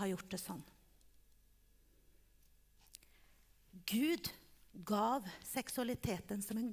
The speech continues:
gave. Hvordan kan jeg tro at han skal hjelpe meg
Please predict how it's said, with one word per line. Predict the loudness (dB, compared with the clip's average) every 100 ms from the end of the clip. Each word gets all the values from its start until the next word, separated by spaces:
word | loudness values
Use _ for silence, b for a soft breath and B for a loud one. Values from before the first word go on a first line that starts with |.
| -4
gave. | 0 2 4 2 0 0 -2 -6 -20 -20 -20 -20 -20 -20 -20 -20 -20 B B B
Hvordan | -4 0 0
kan | 0 0 2
jeg | 0 -2 -8 -20 -8
tro | -6 0 2 0 -2
at | -6 -6 -8
han | -4 -4 -4 -6
skal | -4 -2
hjelpe | -2 -4 -4
meg | -2 -2